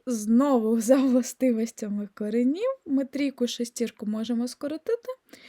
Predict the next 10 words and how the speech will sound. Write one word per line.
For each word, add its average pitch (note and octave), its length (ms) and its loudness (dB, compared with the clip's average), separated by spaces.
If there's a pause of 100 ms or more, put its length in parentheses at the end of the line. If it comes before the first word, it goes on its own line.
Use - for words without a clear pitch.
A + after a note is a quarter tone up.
(220)
і A#3+ 80 -6
це E4+ 180 0
в F#4+ 60 -6
нас D4 180 -2
буде B3+ 280 -2
два G#3+ 280 -4
в G3+ 80 -8
другому. F#3 640 -8 (1300)
Відповідь A#3+ 520 -2
чотири. A3 480 -6